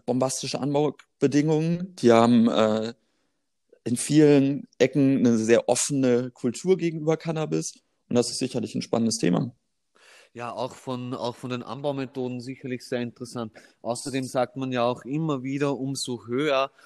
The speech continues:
Speaker 2: äh, umso mehr Höhenmeter, umso höher die Qualität. Ähm, und wie du schon sagtest, das Klima scheint ja in Kolumbien nahezu perfekt für den Cannabisanbau zu sein. Ja, würde ich mich freuen, wenn wir das, wenn wir dem eine eigene Folge widmen würden.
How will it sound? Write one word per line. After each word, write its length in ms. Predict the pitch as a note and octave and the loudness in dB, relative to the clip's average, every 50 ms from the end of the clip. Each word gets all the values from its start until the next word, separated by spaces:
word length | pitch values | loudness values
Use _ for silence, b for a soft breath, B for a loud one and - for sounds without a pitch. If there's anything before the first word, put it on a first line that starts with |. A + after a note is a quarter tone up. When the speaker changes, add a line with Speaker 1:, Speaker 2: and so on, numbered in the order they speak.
| b b b b b | b b b b b
Speaker 2:
äh, 180 | - A2+ A#2 A#2 | -8 -4 -4 -4
umso 280 | A2+ C3 C3 B2+ C#3+ C3 | -4 -6 -8 -8 -8 -6
mehr 240 | B2+ B2+ B2 A#2+ | -4 -4 -4 -4
Höhenmeter, 760 | A#2+ B2 B2+ C#3+ C#3+ C3+ A#2+ A#2 A#2+ A#2 _ - B2+ B2 B2 B2 | -4 -4 -4 -4 -4 -6 -6 -6 -6 -6 _ -4 -2 -2 -2 -4
umso 480 | A2+ C3 C3+ C3+ C3 - C3+ A#2+ A2+ | -6 -6 -8 -10 -10 -8 -10 -10 -6
höher 200 | A#2+ A#2+ B2 B2+ | -4 -4 -4 -4
die 120 | A#2 A#2+ - | -4 -6 -8
Qualität. 640 | - A#2 A2+ A2+ A2+ G#2 - G#2+ G#2+ A#2 A2 _ _ _ b b b b b b b b b _ _ - | -4 -4 -4 -4 -4 -8 -8 -10 -8 -8 -8 _ _ _ b b b b b b b b b _ _ -14
Ähm, 560 | A2+ G#2+ G#2+ G#2+ G#2+ A2 A2 G#2+ G#2+ G#2+ G#2+ - | -10 -8 -8 -8 -8 -8 -10 -10 -12 -12 -14 -12
und 200 | A#2+ A#2+ G#2 G#2+ | -12 -14 -10 -8
wie 80 | B2+ | -6
du 100 | A#2+ C3 | -6 -6
schon 140 | A#2+ C3 B2 | -6 -6 -8
sagtest, 480 | G#2+ A#2+ A2 A#2+ - - C3+ A#2 - - | -6 -6 -6 -6 -6 -8 -10 -10 -8 -10
das 180 | B2 - - | -10 -10 -10
Klima 460 | _ - A#2+ C3 C#3 C#3 C3+ C3 B2+ | _ -10 -6 -4 -2 0 0 0 -2
scheint 340 | B2 - - A#2 A#2 B2+ C3 | -4 -4 -6 -6 -4 -4 -2
ja 120 | B2+ B2+ A#2+ | -2 -2 -2
in 100 | A#2+ A2+ | -2 -6
Kolumbien 540 | - A#2 A#2+ B2+ B2+ A#2+ A#2+ A#2+ A#2 A#2+ | -6 -6 -6 -4 -4 -4 -4 -4 -4 -4
nahezu 400 | A#2 A2 A2 A#2 B2 A#2 - B2 | -4 -4 -4 -4 -6 -6 -8 -12
perfekt 560 | - - A#2 - - C3+ C#3 _ - _ _ b b b b b b b | -10 -10 -10 -8 -6 -8 -8 _ -12 _ _ b b b b b b b
für 100 | - B2 | -8 -6
den 140 | A2+ A#2 G#2+ | -6 -6 -6
Cannabisanbau 800 | A#2+ A2 A2+ A2+ G#2 A#2 - - G#2+ G#2+ A2 A2 G2 A2 A2 A2+ | -6 -8 -8 -8 -8 -12 -12 -12 -12 -10 -10 -6 -6 -6 -6 -6
zu 160 | - - A#2 | -8 -12 -14
sein. 320 | - - A2+ A#2 B2 B2 _ _ _ _ _ - | -10 -10 -8 -8 -8 -10 _ _ _ _ _ -4
Ja, 200 | C3 C3+ C3+ C3 | 0 0 0 0
würde 120 | C#3+ D3+ | 0 -2
ich 80 | E3+ - | -2 -4
mich 140 | F3+ E3+ - | -6 -10 -6
freuen, 240 | - D3+ E3 F3+ E3+ | -4 -4 -4 -2 -2
wenn 160 | D#3+ D#3 D3 | -4 -4 -4
wir 80 | C#3+ | -2
das, 380 | C3+ C3+ C3+ - - - - - | -2 -2 -4 -4 -8 -16 -12 -8
wenn 200 | C3+ C3 C#3 C3 | -6 -6 -4 -2
wir 340 | C3+ C#3 C3+ C3+ C3+ C3+ B2+ | -2 -2 0 0 -2 -4 -6
dem 260 | _ - C3 C3 C3+ | _ -4 -4 -4 -4
eine 220 | C3+ C3 B2+ B2 | -4 -4 -4 -4
eigene 220 | G#2+ A2+ A#2+ C3+ A#2+ | -6 -6 -6 -8 -8
Folge 300 | - B2+ B2+ B2 B2+ A#2+ | -6 -6 -6 -6 -4 -6
widmen 340 | B2 A#2 - B2+ A#2+ A#2+ A2+ | -8 -8 -8 -10 -10 -8 -6
würden. 300 | A#2 A2+ G#2+ A2 G#2 | -6 -6 -6 -8 -12